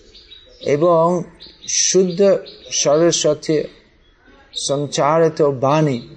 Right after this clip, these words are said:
যা শ্রীমদ্ ভাগবতে পাওয়া যায় সেটা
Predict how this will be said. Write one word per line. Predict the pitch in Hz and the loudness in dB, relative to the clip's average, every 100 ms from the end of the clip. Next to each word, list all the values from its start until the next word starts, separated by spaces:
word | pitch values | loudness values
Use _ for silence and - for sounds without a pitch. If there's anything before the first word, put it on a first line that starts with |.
| 123 | -2
যা | 147 151 139 160 - _ - - - - - _ - - - - - | 0 2 0 -4 -16 _ -20 -20 -20 -20 -20 _ -20 -20 -20 -20 -12
শ্রীমদ্ | - 151 156 147 123 | -6 -2 0 0 -2
ভাগবতে | 104 117 151 160 139 135 143 - - - - - _ - - - - - - - - - - - 131 | -6 -4 0 2 2 -2 -6 -10 -16 -16 -16 -20 _ -20 -20 -20 -20 -20 -20 -18 -12 -10 -10 -10 -2
পাওয়া | 131 139 | 2 2
যায় | 123 135 120 143 - - - - - - | 2 0 0 -6 -16 -20 -20 -20 -20 -6
সেটা | - 151 151 185 | 0 0 2 0